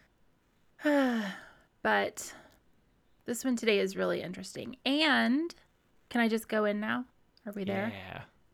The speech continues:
Speaker 1: I'm looking for permission. Um, <laughs> this one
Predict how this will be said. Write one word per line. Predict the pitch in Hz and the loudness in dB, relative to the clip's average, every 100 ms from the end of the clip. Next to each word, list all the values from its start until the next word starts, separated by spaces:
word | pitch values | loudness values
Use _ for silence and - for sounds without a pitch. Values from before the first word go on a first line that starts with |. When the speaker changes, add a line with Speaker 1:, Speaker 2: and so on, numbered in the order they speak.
| - | -14
Speaker 1:
I'm | 208 202 208 | -12 -10 -10
looking | 190 190 | -8 -10
for | 190 190 | -8 -8
permission. | 208 185 185 - 214 233 _ - - - - | -6 -6 -8 -8 -8 -8 _ -20 -14 -10 0
Um, | 220 220 202 196 254 - - - - _ | 4 4 2 0 0 0 -8 -20 -20 _
<laughs> | 262 269 - 208 - - _ _ 302 330 311 294 254 220 _ | 0 2 0 -4 -6 -12 _ _ -8 -6 -6 -10 -12 -16 _
this | 285 330 - | 0 0 -2
one | 415 415 | -4 -4